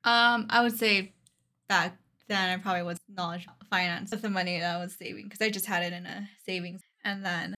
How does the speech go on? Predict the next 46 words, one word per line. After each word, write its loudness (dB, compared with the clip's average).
once -4
we -4
started 0
combining, -2
or -6
even 0
just -4
an -6
account -4
together, -2
that -4
kind -6
of -18
starts -4
seeing -10
her -20
money -6
grow 0
more -6
in -8
the -18
bank, -12
the -12
savings -2
had -2
it -8
in. -10
Um, 2
but 4
I 8
think 2
now 4
we're -2
probably 2
more 2
on 2
the -2
same 0
page 2
than -2
we -2
were -2
a -20
few -2
months -4
ago, 4